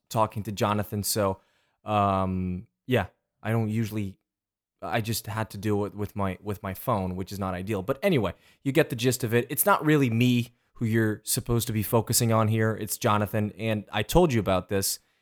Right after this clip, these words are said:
He laid the foundation down for you to have a successful Instagram presence.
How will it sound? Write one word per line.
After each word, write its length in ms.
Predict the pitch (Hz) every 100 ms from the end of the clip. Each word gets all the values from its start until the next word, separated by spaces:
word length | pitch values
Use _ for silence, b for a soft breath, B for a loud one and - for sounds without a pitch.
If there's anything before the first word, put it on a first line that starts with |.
| _
He 180 | - 127
laid 520 | 127 120 117 113 101 _ _ _
the 80 | 110
foundation 600 | - 113 113 113 110 107
down 240 | 107 107
for 140 | 101 107
you 80 | 104
to 80 |
have 200 | 101 101
a 40 | 101
successful 640 | - 107 - 107 - 107 -
Instagram 760 | 104 - 104 107 104 104 101 _ _ _ -
presence. 760 | 120 101 98 95 - - -